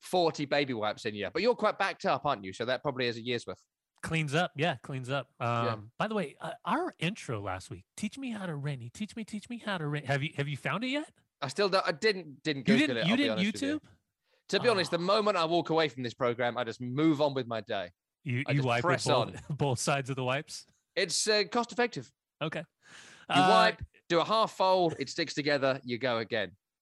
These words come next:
Speaker 1: It's
Speaker 2: love
Speaker 1: what
Speaker 2: it.
Speaker 1: Dunseths of this world do. The Dun-, the Mar-, the Suarezes of this world.
Speaker 2: Uh, by the, by the
Speaker 1: Your
Speaker 2: way, I di-
Speaker 1: Suarezes, your Dunseths,
Speaker 2: I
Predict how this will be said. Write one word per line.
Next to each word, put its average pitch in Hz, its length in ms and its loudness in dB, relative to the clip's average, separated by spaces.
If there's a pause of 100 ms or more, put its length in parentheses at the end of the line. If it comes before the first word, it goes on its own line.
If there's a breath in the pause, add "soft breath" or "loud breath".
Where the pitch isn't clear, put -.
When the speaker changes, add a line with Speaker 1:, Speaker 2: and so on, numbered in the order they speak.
(140)
Speaker 1:
It's 160 200 2
Speaker 2:
love - 20 0
Speaker 1:
what 226 160 2
Speaker 2:
it. - 60 -6
Speaker 1:
Dunseths 185 600 0
of 151 120 -2
this 143 160 -4
world 143 320 0
do. 131 240 0 (120)
The 117 60 -12
Dun-, 143 280 -2
the 139 60 -2
Mar-, 156 320 0
the 143 80 -4
Suarezes 135 760 0
of 107 80 -12
this 110 160 -8
world. 113 340 -4 (240)
Speaker 2:
Uh, 147 220 -2
by 147 160 2
the, 131 100 -6
by 156 180 0
the 220 80 4
Speaker 1:
Your 196 40 4
Speaker 2:
way, - 160 2
I 240 160 6
di- 170 160 4
Speaker 1:
Suarezes, 143 340 2
your 185 140 0
Dunseths, 170 840 2
Speaker 2:
I 214 60 0